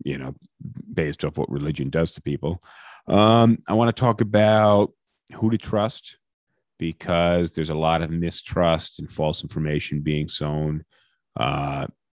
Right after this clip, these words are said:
in the media space. So you, you're running out of trustworthy sources. Companies that get called out for printing fake news can lose instant credibility. So you can have a huge company that, um,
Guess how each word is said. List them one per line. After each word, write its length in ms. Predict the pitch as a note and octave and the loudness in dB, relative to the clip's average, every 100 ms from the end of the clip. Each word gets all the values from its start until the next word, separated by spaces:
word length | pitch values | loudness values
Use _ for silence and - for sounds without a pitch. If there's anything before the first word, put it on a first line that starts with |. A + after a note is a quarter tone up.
| _ - | _ -6
in 80 | E3+ | -2
the 80 | A2+ | -2
media 360 | D#2 D2 D2 | -2 -2 -4
space. 460 | D2 - C#2+ D2 - | -6 -8 -4 -4 -4
So 540 | - D#2+ D#2 D#2 D#2 _ _ _ _ - | -6 -2 -2 0 -4 _ _ _ _ -10
you, 380 | D#2+ E2+ E2+ - | 0 2 2 2
you're 200 | D2+ E2+ | 0 0
running 400 | F2 F2 E2+ E2 | 2 0 0 -2
out 80 | D#2+ | -4
of 100 | - | -6
trustworthy 640 | - E2 - F2 D#2+ D2 | -4 -6 -4 -4 -2 -4
sources. 720 | - D2+ D2+ - D2 D2 - _ _ _ _ _ - | -4 -4 -4 -4 -4 -4 -8 _ _ _ _ _ -4
Companies 400 | F#2 E2 E2+ D#2+ | -2 0 0 0
that 80 | |
get 180 | D#2 D#2 | -2 -4
called 320 | - E2 D#2 | -2 0 0
out 240 | D2 D2+ - | 0 -2 -4
for 640 | - D2 C#2+ D2 C#2+ D2+ - _ - _ | -6 -4 -2 0 -2 -4 -10 _ -20 _
printing 340 | - D#2+ D3 | -6 -4 -6
fake 340 | - E2 D#2 - | -6 -2 -4 -4
news 400 | D#2 D#2 D2+ D2 | -4 -2 -2 -4
can 180 | - D2 | -6 -4
lose 300 | D2+ D2+ - | -4 -4 -6
instant 380 | F2+ E2 - D#2 | -8 -8 -6 -10
credibility. 600 | - D2+ C#2+ C#2 C#2+ D2 | -4 -4 -4 -2 -2 -2
So 100 | - | -6
you 60 | D2+ | -8
can 120 | D2+ | -8
have 20 | |
a 40 | D2 | -10
huge 380 | - G2+ E2+ - | 0 0 0 -4
company 520 | E2+ D#2 E2 D#2+ - _ _ - _ - | -6 -4 -4 -4 -6 _ _ -20 _ -16
that, 600 | C#2+ E2 E2 D#2 - _ _ _ - - | -4 2 4 2 0 _ _ _ -20 -10
um, 760 | D2 D2+ D2+ C#2+ - C#2 - | -4 -2 -2 -4 -6 -8 -12